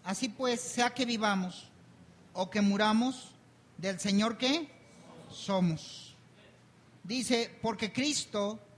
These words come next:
para esto murió y resucitó y volvió a vivir para ser Señor así de los muertos como de los que, de los que viven. Entonces, jóvenes, somos del Señor.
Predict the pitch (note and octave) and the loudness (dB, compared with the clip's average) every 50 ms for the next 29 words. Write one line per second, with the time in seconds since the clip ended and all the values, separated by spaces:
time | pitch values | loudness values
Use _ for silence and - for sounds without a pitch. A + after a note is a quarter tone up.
0 | - - - - - G3+ G3+ G#3 A3 A#3 A3+ - - B3 A#3+ A#3 A3+ G#3+ A#3 A#3 | -20 -20 -20 -6 -2 0 2 4 4 2 0 0 2 4 4 4 4 6 8 8
1 | B3+ C4+ B3 - - - A#3+ B3 A#3+ B3 A#3 - B3+ A#3+ - B3 B3 - - C#4 | 8 8 8 4 0 -2 0 2 4 6 4 4 4 4 6 6 6 8 10 12
2 | C#4+ C#4 A#3+ A#3 - - - - - - - - - - - - - - - - | 12 12 10 6 0 -8 -16 -18 -20 -20 -20 -20 -20 -20 -20 -20 -20 -20 -20 -20
3 | - - _ - A3 B3 G#3 A#3+ A#3+ A#3+ A#3 B3 C4 C#4 C4+ C4+ B3 C4+ D4 D4+ | -20 -20 _ -2 0 2 4 4 4 4 4 4 4 4 4 2 0 0 0 2
4 | C#4+ B3 F#3 D#3+ - - - - - - - - _ - - - - G#3 G#3 G#3 | 0 0 -2 -6 -10 -20 -20 -20 -20 -20 -20 -20 _ -20 -16 -6 -2 0 2 2
5 | G#3 G#3 - - - - - - - - B3+ C4+ C4 B3+ B3 B3+ B3 - - - | 2 0 0 -4 -12 -18 -14 -10 0 4 6 6 6 6 4 2 0 -4 -10 -18
6 | - - - - - - _ - - - - _ - - - - - - - - | -20 -20 -20 -20 -20 -20 _ -20 -20 -20 -20 _ -20 -20 -20 -20 -20 -20 -20 -20
7 | - - - - - - - - _ - - - A#3+ A#3 A3+ A3+ A#3+ B3 B3 B3+ | -20 -20 -20 -20 -20 -20 -20 -20 _ -20 -8 -4 0 2 4 4 6 4 4 2
8 | B3+ B3 A3+ G#3+ G#3 - A#3+ B3 B3 C4 B3+ A#3 G#3+ A3 A#3 C4 B3+ A#3+ A3 - | 2 2 0 0 0 0 0 0 0 0 0 0 2 2 2 4 4 2 0 0
9 | - G#3 F#3+ F#3+ F3+ - - - - - - - - - - - - - - - | -4 -6 -8 -8 -8 -12 -16 -20 -20 -20 -20 -20 -20 -20 -20 -20 -20 -20 -20 -14
10 | - - G3 G3 G3 F#3+ F#3 F#3+ F#3 F3+ F3 - - G#3 G3 F3+ D3+ C3+ B2 - | -8 -2 0 0 2 2 2 0 0 0 -2 2 6 8 8 8 8 4 0 -8
11 | - - - - - - - - - C#3 C3 C3 - - A#2+ A2+ A#2 A#2 A#2 B2+ | -14 -20 -20 -20 -20 -20 -20 -12 -10 -8 -8 -8 -8 -10 -12 -12 -12 -14 -14 -16
12 | - - - - - - - G#3 A3 A3+ A3 - - A#3+ A#3+ B3 A#3+ A#3 G#3 - | -18 -20 -20 -20 -20 -12 -8 -6 -4 -2 -2 0 0 2 2 2 2 0 -2 -4
13 | - - - - - - - - - - - - - G3+ G3+ G#3+ G#3+ G3+ F#3 F#3 | -6 -8 -12 -18 -20 -20 -20 -20 -20 -20 -14 -8 -6 -6 -4 -4 -2 0 0 0
14 | E3+ D3+ - E3 D3+ D3+ D3+ D3 | 0 -2 -6 -6 -6 -6 -6 -8